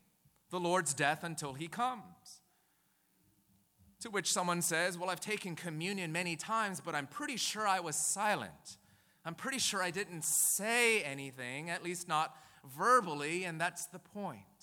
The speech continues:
That every time you take communion, every time you eat of the Lord's Supper and drink of the Lord's Supper, you are proclaiming something to yourself, to others,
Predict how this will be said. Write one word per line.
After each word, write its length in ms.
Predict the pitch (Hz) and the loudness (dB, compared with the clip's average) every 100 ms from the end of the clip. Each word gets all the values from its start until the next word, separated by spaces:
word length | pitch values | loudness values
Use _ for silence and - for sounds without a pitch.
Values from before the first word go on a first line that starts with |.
| - _ _ _ _ _ _ _ | -20 _ _ _ _ _ _ _
That 100 | 156 | 0
every 200 | 190 269 | 0 0
time 340 | 262 - 233 226 | -2 -4 -4 -4
you 120 | 196 | -6
take 340 | 190 226 226 - | -8 -8 -8 -10
communion, 840 | 185 151 147 185 170 110 120 175 - - | -12 -10 -8 -6 -6 -6 -8 -10 -12 -4
every 200 | 165 202 | -2 -2
time 300 | 190 202 202 | -2 -2 -2
you 140 | 185 202 190 | -2 -4 -4
eat 260 | 214 240 - | -2 -2 -4
of 200 | 185 165 | -4 -2
the 100 | 160 | -4
Lord's 320 | 160 175 151 | -2 -4 -2
Supper 460 | - 143 151 180 | -2 -2 -4 -6
and 200 | 190 175 | -6 -6
drink 480 | 131 147 165 269 247 | -8 -4 0 0 -2
of 140 | 170 143 | -8 -8
the 100 | 135 | -8
Lord's 320 | 120 123 120 | -6 -6 -4
Supper, 560 | - 117 107 120 127 127 - - - | -4 -4 -6 -8 -8 -10 -20 -20 -10
you 200 | 190 247 | -8 -2
are 240 | 196 196 | 0 0
proclaiming 1000 | 196 - 208 185 - - 202 262 254 214 | -2 -6 -6 -6 -12 -8 -4 -4 -4 -4
something 520 | - 127 98 - 82 - _ _ _ _ _ _ _ _ - | -4 -4 -8 -12 -16 -16 _ _ _ _ _ _ _ _ -8
to 120 | 208 | -6
yourself, 760 | 202 196 - - 240 220 123 - - - _ _ _ _ _ _ _ | -2 0 0 0 -2 -2 -6 -10 -20 -20 _ _ _ _ _ _ _
to 180 | - 226 | -6 -2
others, 760 | - 220 214 143 107 - - - | 2 2 2 -2 -4 -8 -8 -10